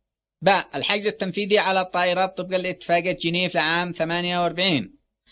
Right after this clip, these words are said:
الخاصة بشأن الاعتراف الدولي بالحقوق على الطائرة. تناولت المادة السادسة من اتفاقية جنيف مسألة الحجز التنفيذي على الطائرات، حيث تقضي بأنه إذا اتخذت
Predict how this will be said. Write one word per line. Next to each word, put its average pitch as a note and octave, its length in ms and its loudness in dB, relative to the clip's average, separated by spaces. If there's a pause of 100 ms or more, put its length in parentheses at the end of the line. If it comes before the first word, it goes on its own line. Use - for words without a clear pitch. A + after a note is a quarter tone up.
(180)
الخاصة E3+ 500 2
بشأن E3+ 360 0
الاعتراف D#3+ 560 0
الدولي E3 340 -2
بالحقوق D#3 500 -4
على D#3 180 -2
الطائرة. D#3 500 -2 (460)
تناولت F#3+ 500 4
المادة F#3+ 360 0
السادسة F#3 480 2
من F#3 140 -6
اتفاقية F3+ 600 -2
جنيف F3+ 480 -2 (360)
مسألة F#3 420 2
الحجز F3 480 -2 (100)
التنفيذي F3 520 0
على E3+ 140 4
الطائرات، E3 600 2
حيث E3+ 240 2
تقضي E3+ 400 -4
بأنه E3 380 -2
إذا E3 340 0
اتخذت E3+ 720 -2